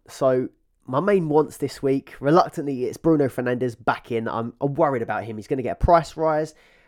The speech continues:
and then he plays Luton. And if he gets a price rise again, he's gonna start getting away from me being able to reach him.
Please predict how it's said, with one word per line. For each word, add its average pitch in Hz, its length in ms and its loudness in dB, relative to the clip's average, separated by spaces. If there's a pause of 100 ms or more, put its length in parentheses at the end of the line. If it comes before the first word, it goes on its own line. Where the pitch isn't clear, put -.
(140)
and - 80 -10
then 131 120 -6
he 123 80 -8
plays 127 320 -8
Luton. 147 480 -2
And 151 100 -6
if - 80 -6
he 143 60 -8
gets 135 160 -6
a 135 40 -16
price 151 400 -6
rise 127 180 -6
again, 127 500 -4
he's 110 140 -14
gonna 117 140 -10
start - 380 -8
getting 123 200 -10
away 131 260 -6
from 120 460 -10 (680)
me 127 220 -6
being 120 160 -2
able 117 200 -4
to - 140 -14
reach 120 320 -8
him. 127 240 -4